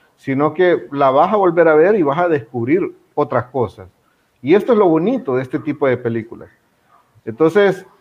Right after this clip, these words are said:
eh, teníamos tiempo de no ver un cine o una película de esta forma.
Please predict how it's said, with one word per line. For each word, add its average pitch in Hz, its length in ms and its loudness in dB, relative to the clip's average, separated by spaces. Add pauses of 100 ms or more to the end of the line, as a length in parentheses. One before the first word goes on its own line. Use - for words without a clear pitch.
eh, 143 500 -2
teníamos 170 540 0
tiempo 196 380 2
de 165 140 2
no 156 260 -2
ver 180 420 0 (440)
un 147 180 -8
cine 165 600 -2 (200)
o 139 220 -4
una 156 300 0
película 156 500 0
de 135 140 0
esta 135 220 -4
forma. 143 500 0